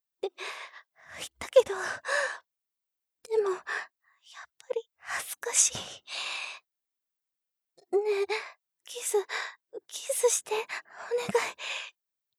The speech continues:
耳、舐められて感じてる声、聞かれるの嫌。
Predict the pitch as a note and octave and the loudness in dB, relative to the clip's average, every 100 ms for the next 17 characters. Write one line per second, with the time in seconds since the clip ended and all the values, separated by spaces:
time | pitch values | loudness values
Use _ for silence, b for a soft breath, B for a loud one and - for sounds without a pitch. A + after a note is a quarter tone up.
0 | _ - _ A4+ A#4 A#4 - _ - - | _ -20 _ 2 6 4 2 _ -16 -16
1 | _ A4 A4+ A#4+ A#4+ A#4+ A#4+ A4 - - | _ -4 -2 0 0 2 4 2 0 0
2 | A4 - A4 G#4+ - - G#4+ - B B | 2 4 2 0 -4 -4 -4 -4 B B
3 | B B _ - - - A#4+ A#4+ D5 B4 | B B _ -14 -8 -2 0 8 8 8
4 | A4 | 4